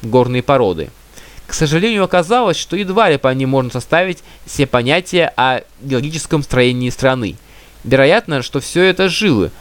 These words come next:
проходящие сквозь самые породы. Не может же быть, чтобы на пространстве в семьсот вёрст были все гнейсы, граниты да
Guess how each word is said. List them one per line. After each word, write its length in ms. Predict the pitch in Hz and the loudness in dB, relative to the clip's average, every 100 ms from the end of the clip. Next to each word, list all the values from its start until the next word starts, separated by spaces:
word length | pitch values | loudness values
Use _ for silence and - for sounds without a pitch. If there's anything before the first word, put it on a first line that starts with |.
| - | -8
проходящие 680 | 117 127 117 143 185 139 120 | -4 0 2 2 2 -4 -6
сквозь 280 | - 123 | -4 -4
самые 360 | - 127 135 131 | 0 0 0 -2
породы. 500 | 143 135 104 78 65 - - - - - - - | 0 2 2 0 -8 -16 -20 -20 -20 -20 -20 -6
Не 120 | 135 | 0
может 300 | 127 185 240 | 2 4 2
же 140 | 208 214 | 0 0
быть, 180 | 190 - | 0 0
чтобы 260 | 151 135 | 0 0
на 80 | 139 | 2
пространстве 600 | 147 147 160 151 143 127 | 0 0 0 -2 -2 -8
в 20 | |
семьсот 420 | - 135 - 135 | -6 -4 0 0
вёрст 300 | 113 180 220 - - - - - | 2 0 0 -4 -20 -20 -16 -6
были 300 | 123 147 139 | 0 2 0
все 240 | - 147 | 0 -2
гнейсы, 520 | 120 123 175 - 120 | 0 0 0 -2 -6
граниты 580 | 107 117 123 165 127 110 - | 0 0 0 -2 -2 -4 -8
да 300 | 107 131 | 0 2